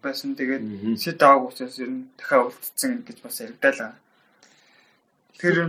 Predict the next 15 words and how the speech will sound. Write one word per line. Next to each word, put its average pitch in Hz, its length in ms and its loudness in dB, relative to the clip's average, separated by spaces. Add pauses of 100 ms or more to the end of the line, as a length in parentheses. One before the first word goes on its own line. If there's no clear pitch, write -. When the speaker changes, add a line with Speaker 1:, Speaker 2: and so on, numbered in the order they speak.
(340)
Speaker 1:
энэ 175 100 -6
тоглогч - 320 -6 (140)
ч - 80 2
одоо 170 340 10
өөрсдөө 208 280 8
багаа 147 220 6
сонгож 139 320 -6
ирдэг 131 260 -4
болчихоо - 300 -10
зүгээр. 120 240 -8
Speaker 2:
Мгм. - 480 -18
Speaker 1:
Аюултай. 180 400 12 (760)
<laughs> - 580 -16
Биш 147 220 -4
үү. 151 240 0